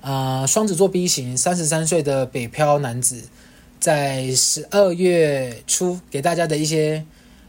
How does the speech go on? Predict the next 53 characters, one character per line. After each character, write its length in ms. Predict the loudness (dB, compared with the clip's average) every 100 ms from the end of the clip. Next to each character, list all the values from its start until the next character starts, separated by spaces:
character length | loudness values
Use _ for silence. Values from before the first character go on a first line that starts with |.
| -10
生 240 | -2 0 2
活 140 | 0
总 220 | 0 -2
整 200 | -2 0
理 120 | 0
跟 200 | -2 -2
想 300 | -2 -4 -4
法。 300 | -6 -8 -8 -20 -20 -20 -20 -20 -20 -14
然 220 | -6 -4 0
后 880 | 4 4 4 4 2 0 -2 -4 0
我 120 | 2
自 140 | 4
己 140 | 2 0
有 100 | 0
一 20 |
个 120 | 0
企-， 260 | 0 -2 -2
有 40 | 0
一 40 |
个 100 | 2
想 240 | 2 -2 0
法 160 | -2
跟 160 | 0 -2
企 240 | -2 -2
划 160 | -2 -2
啦， 100 | 0
虽 140 | 0
然 160 | 0 -2
我 80 | -2
觉 140 | 0
得， 100 | 0 -4 -12 -6
呃， 180 | -4 -4 -10 -20 -8
去 260 | 0 2 2
年 140 | 2 6
也 60 |
有， 180 | 6 6 2
去 160 | -2 0
年 160 | 0
也 80 | 4
有 140 | 4
说 160 | 4 4
要 120 | 2
做， 300 | 2 -4 -4
但 140 | -4 -2
是 100 | 0
我 120 | -2
一 40 |
直 120 | -2 -2
想 240 | -4 -2
不 40 |
到 160 | -2 0
一 40 |
个 320 | 0 0 -2